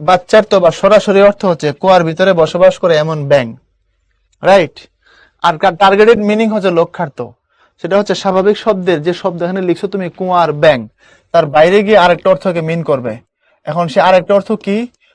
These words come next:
খুব কম জানে এমন মানুষ। ব্যাঙ যেমন তাকাইলে যতটুকু আকাশ দেখে, সে মনে করে, "ওয়াও, আমি আকাশ দেখে ফেলাইছি, আকাশ মনে হয় এইটুকি।" না, আকাশ অতি বিশাল। অনুপরমাণু, অনুপরমাণু অংশ সে দেখছে এবং দেখে সে গর্ববোধ করে।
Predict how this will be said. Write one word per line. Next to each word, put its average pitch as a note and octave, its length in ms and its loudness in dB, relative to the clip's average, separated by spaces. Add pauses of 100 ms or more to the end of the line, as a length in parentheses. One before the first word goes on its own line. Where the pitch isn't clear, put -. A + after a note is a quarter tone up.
(140)
খুব F#3 260 -6
কম G#3 260 2
জানে F#3+ 260 4
এমন F3 240 0
মানুষ। C#3 480 -6 (120)
ব্যাঙ E3 320 0
যেমন G#3 300 0
তাকাইলে G3+ 420 2
যতটুকু F3+ 380 -4
আকাশ F#3 260 2
দেখে, F#3+ 200 0
সে F#3 80 -6
মনে F#3 200 -2
করে, F3 140 -2
"ওয়াও, E3+ 480 4
আমি E3+ 160 0
আকাশ F3 240 -2
দেখে F3 240 -4
ফেলাইছি, E3 420 -2 (340)
আকাশ A#3+ 360 0
মনে B3 180 2
হয় A3 80 0
এইটুকি।" E3 460 -2 (360)
না, G3+ 160 2
আকাশ F#3 500 -2
অতি F3+ 240 -6
বিশাল। D3+ 720 0 (880)
অনুপরমাণু, F3+ 640 0
অনুপরমাণু F#3 760 0
অংশ E3 240 -2
সে E3+ 160 -8
দেখছে C#3 340 -6
এবং F3 220 -4
দেখে E3 240 -4
সে F3 160 -4
গর্ববোধ D3+ 520 -2
করে। A#2+ 240 -8